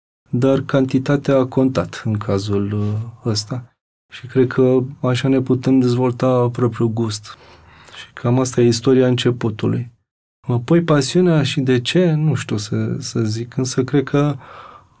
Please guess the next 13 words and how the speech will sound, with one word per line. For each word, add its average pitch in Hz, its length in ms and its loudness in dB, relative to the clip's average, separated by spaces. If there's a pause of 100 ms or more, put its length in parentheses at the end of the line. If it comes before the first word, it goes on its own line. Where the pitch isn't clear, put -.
nu 135 80 4
e 127 80 6
numai, 113 540 2
uh, 110 440 0
că - 140 -4
nu 120 160 4
aveam 113 300 2
calculatoare 113 760 -2
sau 107 200 -2
alte 107 220 0
device-uri. 107 720 0 (540)
Pentru 123 380 0
că, 127 560 -4